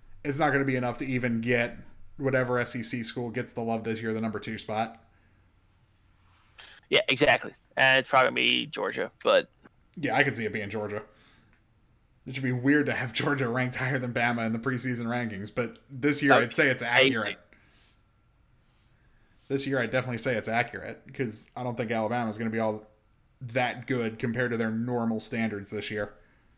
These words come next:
Speaker 2: I agree. So, yeah. So that's Cowherd.
Speaker 1: And finally, this
Speaker 2: Just fans.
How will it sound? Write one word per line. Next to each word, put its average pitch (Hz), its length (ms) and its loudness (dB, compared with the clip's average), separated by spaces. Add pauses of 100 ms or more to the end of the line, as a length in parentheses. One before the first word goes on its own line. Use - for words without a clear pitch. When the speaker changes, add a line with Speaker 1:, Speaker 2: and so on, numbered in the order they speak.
(600)
Speaker 2:
I 135 160 8
agree. 131 340 2 (2250)
So, 175 600 8 (960)
yeah. 143 200 4 (220)
So - 140 0
that's 254 200 8
Cowherd. - 400 2 (1080)
Speaker 1:
And 123 180 -10
finally, 120 600 0 (1600)
this 160 220 4
Speaker 2:
Just 127 100 -12
fans. 117 840 2